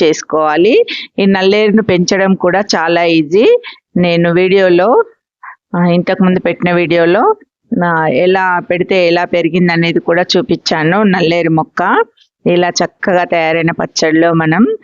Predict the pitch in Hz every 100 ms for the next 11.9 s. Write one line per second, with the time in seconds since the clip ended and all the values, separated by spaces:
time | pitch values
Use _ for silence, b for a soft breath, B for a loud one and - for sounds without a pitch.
0 | 247 B _ 170 170 165 175 175 165 156
1 | 170 165 156 156 - 160 165 156 160 160
2 | 214 415 - 160 156 - 165 156 165 170
3 | 156 160 160 160 151 - 214 403 B B
4 | B - 170 170 175 170 156 156 - 247
5 | 480 - _ _ _ - - 175 165 180
6 | 175 175 - - 175 - 190 180 190 190
7 | 175 165 160 - 160 175 254 196 175 175
8 | 170 165 170 233 494 - B B - 175
9 | 180 185 170 151 175 185 170 156 156 170
10 | - 160 160 156 160 156 - 156 151 202
11 | 226 190 165 151 156 156 156 214 403